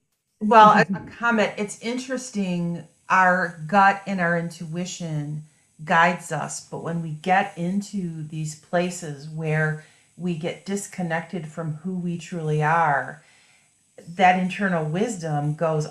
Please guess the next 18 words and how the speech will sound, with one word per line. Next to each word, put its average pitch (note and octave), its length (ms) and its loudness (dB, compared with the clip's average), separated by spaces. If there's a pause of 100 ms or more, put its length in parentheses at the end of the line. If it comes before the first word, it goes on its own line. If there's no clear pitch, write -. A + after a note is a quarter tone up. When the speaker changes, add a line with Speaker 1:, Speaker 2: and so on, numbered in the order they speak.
Speaker 1:
off. E3 640 2
And E3 200 -6
what F#3+ 240 0
you G3+ 120 0
just F3 200 -10
described D3+ 920 -2
was D#3 180 -2
reconnecting D#3+ 1200 -6 (460)
with F3 680 -4
your D#3+ 280 -4
heart D#3 720 -2 (140)
and E3 380 -4
your E3 340 -4
internal F3 680 -6
guidance D3+ 680 -6
and D#3 160 -8
your D3 140 -8
intuition. D3+ 800 -12